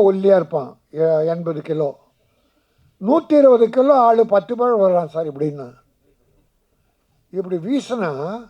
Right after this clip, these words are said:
பத்து பேர் விழுறான் சார். என்ன சார் அக்கிரமமா இருக்கு? இதை பார்த்து சமுதாயம் கெட்டு போகுதா இல்லையா? இப்போ குடி வேற வந்துருச்சா? இளைஞன் பதினெட்டு வயசு பையன்ல குடிக்க ஆரம்பிச்சிட்டான், கட்டுப்பாடு இல்லை.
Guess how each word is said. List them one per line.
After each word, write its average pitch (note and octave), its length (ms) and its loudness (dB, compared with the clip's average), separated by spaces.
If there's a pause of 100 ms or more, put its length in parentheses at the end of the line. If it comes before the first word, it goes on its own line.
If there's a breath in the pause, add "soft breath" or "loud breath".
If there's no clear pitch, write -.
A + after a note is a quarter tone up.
(580)
பத்து C#4 300 2
பேர் D#4+ 240 6
விழுறான் G#3 380 -2
சார். C#3 160 -4 (100)
என்ன F#3+ 280 -14
சார் G3+ 220 -6
அக்கிரமமா C#3 480 -14
இருக்கு? - 180 -20 (1300)
இதை G3+ 220 0 (100)
பார்த்து C#4+ 260 -2 (120)
சமுதாயம் G#3+ 440 -2
கெட்டு F3+ 180 -8
போகுதா D#3+ 380 -6
இல்லையா? A#2 220 -18 (1080)
இப்போ D#3 140 -8 (120)
குடி G#3 260 2
வேற F#3+ 120 6 (100)
வந்துருச்சா? F3+ 420 -4 (1400)
இளைஞன் F#3+ 500 2
பதினெட்டு F3 360 -2
வயசு E3 260 -6
பையன்ல E3+ 560 -6
குடிக்க D#3 240 -6
ஆரம்பிச்சிட்டான், A#2+ 460 -10 (1120)
கட்டுப்பாடு D#3+ 500 -4
இல்லை. G#2+ 160 -16